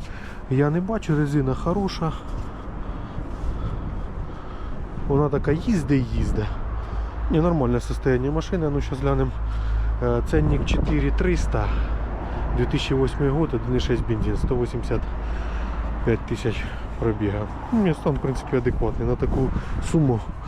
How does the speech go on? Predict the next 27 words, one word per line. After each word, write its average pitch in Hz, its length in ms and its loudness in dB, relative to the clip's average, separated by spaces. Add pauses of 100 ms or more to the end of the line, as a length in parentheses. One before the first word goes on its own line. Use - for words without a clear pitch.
(220)
я 127 120 6
колись 135 280 2
хотів 127 280 -2
собі 131 220 0
на 131 80 4
автоматі 123 480 2
взяти, 139 280 2
ну, 110 160 0 (500)
не, 110 380 4
не 120 140 4
тот, 107 240 0
не, 143 180 6
не 156 140 4
підвернулась 131 640 4
на 117 80 2
той 120 160 2
момент. 131 400 2 (1000)
Ось - 120 2
є 214 140 4 (220)
лівчик. - 440 -2 (920)
Лівчик 151 600 2 (320)
вісім 139 280 0
тисяч, 180 540 -2 (120)
сімнадцятий 139 600 0 (260)
год, 208 200 2 (440)
тридцять 143 360 0
кіловат, 165 480 0